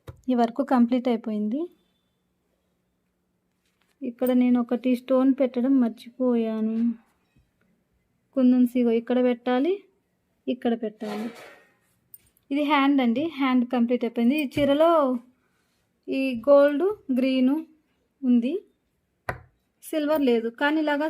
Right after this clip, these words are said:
సిల్వర్ వేసుకుంటే ఏదన్నా బ్లౌజ్ మీద మనకి చాయిస్ ఇంకా వేరే కలర్ లేనప్పుడు ఇలా సిల్వర్ వేసుకుంటే బాగుంటది. ఈ కలర్ కూడా వేసుకోవచ్చు. మనం ఎట్లా వైట్ కలర్ స్టోన్స్ పెడతాం కదా, దాని ప్లేస్లో ఇది కూడా వేసుకోవచ్చు,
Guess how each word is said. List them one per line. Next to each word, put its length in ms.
సిల్వర్ 360
వేసుకుంటే 400
ఏదన్నా 320
బ్లౌజ్ 240
మీద 180
మనకి 220
చాయిస్ 320
ఇంకా 180
వేరే 160
కలర్ 300
లేనప్పుడు 480
ఇలా 240
సిల్వర్ 320
వేసుకుంటే 400
బాగుంటది. 440
ఈ 120
కలర్ 220
కూడా 160
వేసుకోవచ్చు. 580
మనం 360
ఎట్లా 220
వైట్ 240
కలర్ 240
స్టోన్స్ 380
పెడతాం 340
కదా, 160
దాని 280
ప్లేస్లో 400
ఇది 220
కూడా 200
వేసుకోవచ్చు, 560